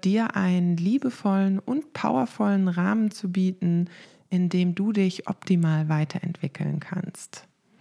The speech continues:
Ich freue mich auf jeden Fall sehr, wenn du dabei bist. Melde dich einfach an. Den Link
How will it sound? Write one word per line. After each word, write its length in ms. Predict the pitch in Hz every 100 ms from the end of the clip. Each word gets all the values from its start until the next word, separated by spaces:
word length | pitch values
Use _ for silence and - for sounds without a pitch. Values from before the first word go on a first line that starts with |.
| _ - - _ _
Ich 100 | -
freue 300 | - 175 180
mich 300 | 180 175 -
auf 180 | 170 -
jeden 220 | 170 160
Fall 320 | - - 151 151
sehr, 400 | 151 165 233 277
wenn 140 | 247
du 100 | 226
dabei 440 | 202 185 165 165
bist. 400 | 165 165 170 - - - - - - _ _
Melde 340 | 175 208 240
dich 180 | 214 208
einfach 460 | 202 185 180 175 -
an. 400 | 180 190 254 311
Den 320 | 190 170 160 160
Link 420 | 165 220 349